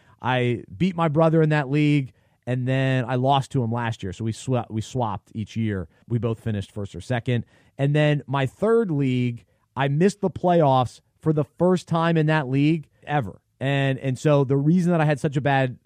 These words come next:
year was I drafted Cam Newton, and it just, it just cost me dearly. And I didn't have a backup quarterback. And so I ended up having to trade Robert Woods, who was my top receiver. So anyway, long story,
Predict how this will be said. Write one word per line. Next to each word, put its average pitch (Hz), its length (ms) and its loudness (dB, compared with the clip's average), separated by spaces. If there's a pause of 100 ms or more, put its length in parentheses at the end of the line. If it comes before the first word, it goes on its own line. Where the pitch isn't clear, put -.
(200)
year 135 640 2
was 127 500 0
I 127 80 -4
drafted 147 440 -4
Cam 139 340 -2
Newton, 110 480 0 (440)
and 123 480 -4
it 123 120 -6
just, 143 280 -2
it 135 140 -8
just 135 180 -4
cost 113 360 -8
me 107 100 -8
dearly. 87 440 -10 (100)
And 131 120 -6
I 131 60 -6
didn't 151 180 -2
have 151 140 0
a 131 60 0
backup 120 360 -4
quarterback. 92 640 -10 (400)
And 117 120 -6
so 135 360 0
I 131 100 -4
ended 160 180 0
up 135 100 -4
having 139 240 -2
to 120 60 -2
trade 131 640 -2 (320)
Robert 135 440 -2
Woods, 156 500 4
who 143 60 -2
was 131 120 -2
my 120 100 -2
top 120 280 -4
receiver. 135 540 -2
So 135 120 -4
anyway, 127 180 -2
long 135 300 0
story, 123 480 -2